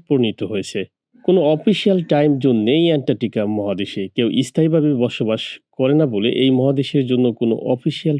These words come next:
টাইম জোন নেই। অ্যান্টার্কটিকাতে সাধারণ গ্রীষ্মকালের ছয় মাস চব্বিশ ঘন্টায় দিন থাকে এবং শীতকালের ছয় মাস চব্বিশ ঘন্টায়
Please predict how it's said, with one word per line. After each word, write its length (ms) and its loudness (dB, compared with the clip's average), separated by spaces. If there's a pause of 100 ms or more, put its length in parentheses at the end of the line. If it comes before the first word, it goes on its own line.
টাইম 260 -2
জোন 200 -4
নেই। 200 -2 (320)
অ্যান্টার্কটিকাতে 680 0
সাধারণ 480 2
গ্রীষ্মকালের 760 0 (180)
ছয় 280 2
মাস 240 2 (160)
চব্বিশ 320 0
ঘন্টায় 420 2
দিন 240 -4
থাকে 300 -4
এবং 180 2 (180)
শীতকালের 600 0
ছয় 280 -4
মাস 280 -2
চব্বিশ 320 0
ঘন্টায় 420 -4